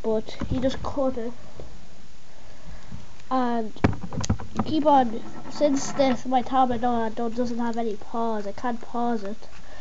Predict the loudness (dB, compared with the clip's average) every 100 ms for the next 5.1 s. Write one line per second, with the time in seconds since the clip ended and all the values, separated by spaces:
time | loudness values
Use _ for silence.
0 | -2 -2 -2 2 4 4 2 2 0 -2
1 | 0 2 2 4 2 2 0 -2 0 -2
2 | -2 0 0 0 0 0 -2 -2 -2 -4
3 | -4 -4 -4 -4 -4 -4 -4 -4 -4 -4
4 | -4 -4 -4 -4 -2 0 2 2 2 2
5 | 0